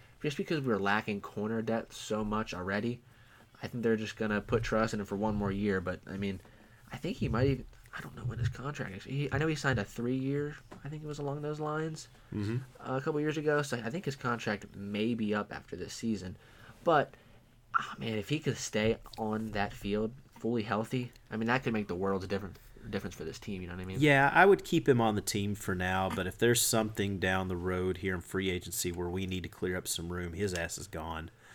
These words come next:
Speaker 1: Oh, yeah,
Speaker 2: You
Speaker 1: well
Speaker 2: know, in my book. Same thing with L J Fort. I think that's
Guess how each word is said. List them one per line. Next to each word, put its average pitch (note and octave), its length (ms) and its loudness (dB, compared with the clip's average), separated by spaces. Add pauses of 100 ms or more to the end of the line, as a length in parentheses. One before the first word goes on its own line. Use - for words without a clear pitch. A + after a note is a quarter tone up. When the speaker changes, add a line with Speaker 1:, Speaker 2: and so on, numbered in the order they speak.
Speaker 1:
Oh, A2+ 140 6
yeah, F2+ 280 -2
Speaker 2:
You G#2 100 6
Speaker 1:
well A2 80 8
Speaker 2:
know, G2+ 180 8
in G2+ 160 4
my G2+ 200 8
book. F#2 220 0
Same F#3 220 8
thing D#3+ 160 8
with G#2+ 140 2
L A2 180 8
J G2+ 220 4
Fort. G#2+ 520 4 (340)
I G2+ 120 4
think G#2+ 260 4
that's - 460 2